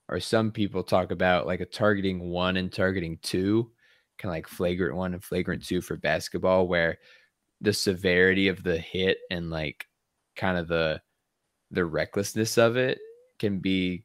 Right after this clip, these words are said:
kinda determined by the refs and, and then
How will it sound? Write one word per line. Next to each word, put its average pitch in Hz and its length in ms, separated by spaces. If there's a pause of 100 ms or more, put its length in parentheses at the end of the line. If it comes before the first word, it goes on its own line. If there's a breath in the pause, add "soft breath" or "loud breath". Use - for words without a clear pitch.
kinda 92 300
determined 92 600
by 87 160
the 87 100
refs 82 600
and, 76 340 (140)
and 87 180
then 76 280